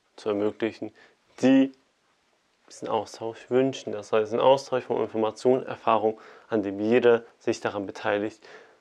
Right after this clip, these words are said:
der sich beteiligen möchte. So, was hab ich getan?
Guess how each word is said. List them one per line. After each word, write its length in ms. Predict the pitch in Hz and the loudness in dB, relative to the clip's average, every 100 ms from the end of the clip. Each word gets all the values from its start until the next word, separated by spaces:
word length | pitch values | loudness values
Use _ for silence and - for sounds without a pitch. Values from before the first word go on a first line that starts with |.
| _ _ _ _ _ _ _ _ _ _ _ _ _ _ - | _ _ _ _ _ _ _ _ _ _ _ _ _ _ -2
der 100 | 117 | -2
sich 160 | 104 | -4
beteiligen 460 | - - 127 147 185 | -8 0 2 4 4
möchte. 360 | 170 - - - _ _ _ - _ - - | 4 0 -14 -16 _ _ _ -20 _ -20 -20
So, 240 | - 110 - _ _ _ _ - | 0 0 0 _ _ _ _ 0
was 500 | 117 143 - - - _ | 2 2 0 -16 -20 _
hab 260 | - - 139 | -6 -2 -2
ich 160 | - | 0
getan? 600 | - 131 - 107 - - | -2 -2 -4 -4 -4 -8